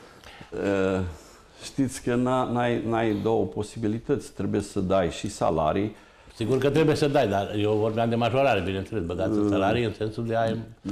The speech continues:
Speaker 1: de exemplu, eh, vis-a-vis de taxa pe, pe muncă, că tot invocați acest aspect. Uh, cu siguranță că am posibilitatea să mai,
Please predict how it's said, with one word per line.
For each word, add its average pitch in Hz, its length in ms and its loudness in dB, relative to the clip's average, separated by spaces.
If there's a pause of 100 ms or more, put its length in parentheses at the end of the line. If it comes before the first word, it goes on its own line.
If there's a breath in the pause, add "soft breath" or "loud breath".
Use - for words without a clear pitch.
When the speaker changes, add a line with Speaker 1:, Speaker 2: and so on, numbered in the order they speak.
(340)
Speaker 1:
de 110 80 2
exemplu, 104 880 0
eh, 92 360 0 (100)
vis-a-vis 101 460 -2
de 92 480 -2
taxa 95 380 -2
pe, 90 200 -8 (380)
pe 92 120 -4
muncă, 85 480 -4 (320)
că 92 60 -10
tot 95 260 -8
invocați 87 520 -4
acest 90 320 -8
aspect. - 520 -6 (640 loud breath)
Uh, 92 320 0
cu 107 100 -8
siguranță 104 680 0
că 98 120 -4
am 104 120 0
posibilitatea 95 760 -2
să 87 180 -6
mai, 85 220 0